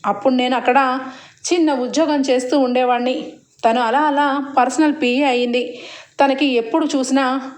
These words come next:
డబ్బుగా బ్రతకడం అన్నా, డబ్బు గల వాళ్ళన్నా చాలా ఇష్టం. డబ్బు కోసం ఎవరితో పడితే వాళ్ళతో చాటింగ్ చేస్తూ ఉండేది. కానీ ఒకానొకప్పుడు మరి ఏమైందో తెలీదు, ఒక్కసారిగా రెండు మూడు సార్లు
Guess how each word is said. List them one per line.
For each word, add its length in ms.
డబ్బుగా 420
బ్రతకడం 460
అన్నా, 360
డబ్బు 360
గల 120
వాళ్ళన్నా 520
చాలా 260
ఇష్టం. 460
డబ్బు 280
కోసం 460
ఎవరితో 480
పడితే 300
వాళ్ళతో 420
చాటింగ్ 520
చేస్తూ 300
ఉండేది. 600
కానీ 440
ఒకానొకప్పుడు 920
మరి 180
ఏమైందో 500
తెలీదు, 440
ఒక్కసారిగా 680
రెండు 240
మూడు 180
సార్లు 580